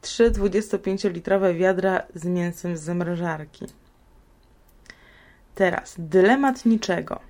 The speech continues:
Skąd wzięło się nic? No powiedz.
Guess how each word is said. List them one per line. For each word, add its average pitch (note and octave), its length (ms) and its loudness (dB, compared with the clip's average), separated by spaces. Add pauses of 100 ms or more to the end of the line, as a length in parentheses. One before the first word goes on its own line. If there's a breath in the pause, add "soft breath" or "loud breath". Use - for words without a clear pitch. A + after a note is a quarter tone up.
(640)
Skąd A3+ 360 0
wzięło F#3+ 280 2
się F#3+ 180 -4
nic? F3 440 -6 (580)
No F#3+ 120 -2
powiedz. - 540 -8